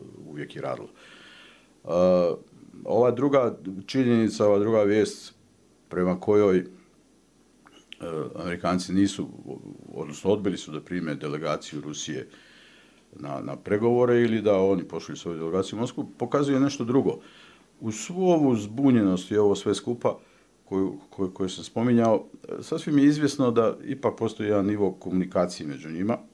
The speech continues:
i, i nivo dogovaranja. Na kraju krajeva i zna se da vojni komiteti zasjedaju i dogovaraju se o praktičnim stvarima, da im se ne sudare avioni gore, mada oni to tako kažu, ali razgovaraju i mnogo ozbiljnijim stvarima. Ja mislim da je, da je poprilično,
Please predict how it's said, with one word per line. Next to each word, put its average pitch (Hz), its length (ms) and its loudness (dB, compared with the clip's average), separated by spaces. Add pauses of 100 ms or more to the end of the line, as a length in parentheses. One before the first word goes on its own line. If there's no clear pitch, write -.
(240)
i, 92 60 -12
i 76 220 -10
nivo 87 280 -4
dogovaranja. 95 560 0
Na 104 80 -4
kraju 104 240 0
krajeva 95 240 0
i 87 40 0
zna 90 200 0
se 73 120 -14
da 71 60 -10
vojni 73 280 -10
komiteti - 520 -16 (460)
zasjedaju 71 420 -14
i 60 40 -16
dogovaraju 65 380 -10
se - 100 -18
o - 40 -18
praktičnim 78 440 -8
stvarima, 71 400 -8
da 60 100 -14
im 69 80 -16
se - 140 -16
ne 69 60 -10
sudare 69 340 -10
avioni 67 360 -10
gore, 69 220 -8 (600)
mada 82 180 -8
oni 78 140 -10
to 82 100 -8
tako 82 240 -8
kažu, 82 260 -6
ali 82 100 -4
razgovaraju 82 480 -4
i 73 40 -8
mnogo 78 180 -10
ozbiljnijim 71 360 -10
stvarima. - 340 -16 (640)
Ja 95 140 0
mislim 110 260 2
da 107 120 6
je, 98 240 4
da 101 120 0
je 98 100 0
poprilično, 120 720 0